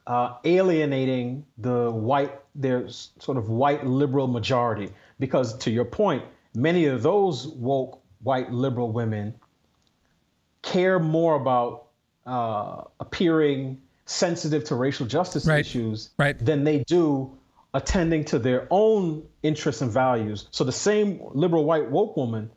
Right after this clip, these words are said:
Speaker 1: will cheer when, when, when Biden says, "We wanna protect Roe because we wanna protect,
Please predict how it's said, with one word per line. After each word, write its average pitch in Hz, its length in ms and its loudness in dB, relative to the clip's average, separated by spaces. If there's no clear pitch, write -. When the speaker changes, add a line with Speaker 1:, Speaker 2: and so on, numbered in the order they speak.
Speaker 1:
will 123 120 -4
cheer 208 400 4
when, 135 240 0
when, 123 580 -2
when 120 220 -4
Biden 143 340 2
says, 139 240 -2
"We 147 60 0
wanna 160 220 0
protect - 400 -4
Roe 139 440 0
because 131 440 -2
we 135 120 2
wanna 151 200 2
protect, - 580 -4